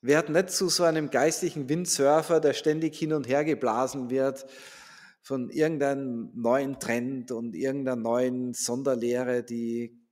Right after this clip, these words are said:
irgendwer erfunden hat. Wir sollen erwachsen werden. Kleinen Kindern kannst du alles erzählen. Kleine Kinder glauben dir alles.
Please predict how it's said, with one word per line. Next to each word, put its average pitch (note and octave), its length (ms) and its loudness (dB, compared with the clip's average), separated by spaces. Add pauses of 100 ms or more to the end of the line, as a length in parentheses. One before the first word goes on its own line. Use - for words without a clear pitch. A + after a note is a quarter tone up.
(180)
irgendwer B2 440 -2
erfunden A#2+ 520 -8
hat. F#2+ 180 -8 (2750)
Wir C3+ 100 -2
sollen D#3+ 240 2
erwachsen C3+ 560 -2
werden. G2+ 460 -6 (2250)
Kleinen E3+ 380 6
Kindern F#3 340 0
kannst E3+ 260 -4
du D3 60 0
alles F3+ 240 0
erzählen. F#3+ 460 -4 (1900)
Kleine E3+ 300 4
Kinder F#3 360 2
glauben F#3 500 6
dir G3 180 4
alles. - 500 -2